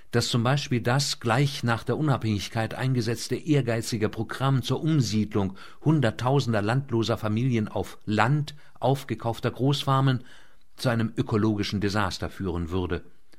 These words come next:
Über Generationen waren diese Menschen gezwungen gewesen, auf kärglichsten Böden ausschließlich Subsistenzwirtschaft zu treiben.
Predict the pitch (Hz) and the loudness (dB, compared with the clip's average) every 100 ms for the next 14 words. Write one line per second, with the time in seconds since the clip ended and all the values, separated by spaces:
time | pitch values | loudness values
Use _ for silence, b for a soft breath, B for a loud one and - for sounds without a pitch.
0 | b b b b - 107 110 123 123 127 | b b b b 0 2 4 4 4 2
1 | - 135 127 104 85 B B B B - | 2 4 4 2 0 B B B B 0
2 | 98 104 107 110 110 131 139 113 107 - | 2 2 2 2 4 2 2 0 0 0
3 | 117 131 120 110 107 113 101 104 95 - | 2 2 2 2 2 2 2 -2 -4 -4
4 | 120 117 110 - 107 95 120 117 113 - | -4 -4 -6 -4 -2 2 2 2 0 -2
5 | B B B B - 117 - - 113 - | B B B B -2 0 0 -2 -2 -2
6 | 113 107 - - b b 98 104 117 113 | -2 -2 -2 -14 b b -2 0 0 -2
7 | - 120 135 - 98 87 - 80 - 98 | -2 0 0 0 -4 -6 -6 -8 -8 -8
8 | - 101 104 101 | -2 0 0 -2